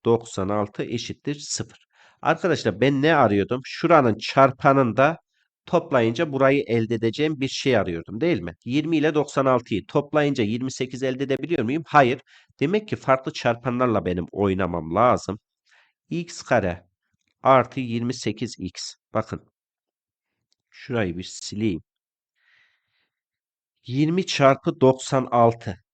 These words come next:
Ne demek? Şuradan şuraya bir üç çarpanı atsak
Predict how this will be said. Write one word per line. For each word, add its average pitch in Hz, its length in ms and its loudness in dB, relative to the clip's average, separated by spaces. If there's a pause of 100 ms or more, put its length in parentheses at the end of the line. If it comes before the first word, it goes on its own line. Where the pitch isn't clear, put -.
(180)
Ne 113 380 0
demek? 110 460 -4 (100)
Şuradan 156 600 -2
şuraya 151 420 0
bir 131 220 -4
üç 165 240 -2
çarpanı 117 600 2
atsak 113 580 0